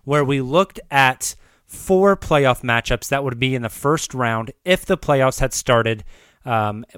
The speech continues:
with the standings as they were. So we looked at the both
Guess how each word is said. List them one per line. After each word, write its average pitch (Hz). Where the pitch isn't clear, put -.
with 143
the 135
standings 123
as 127
they 117
were. 110
So 123
we 139
looked 165
at 175
the 135
both 151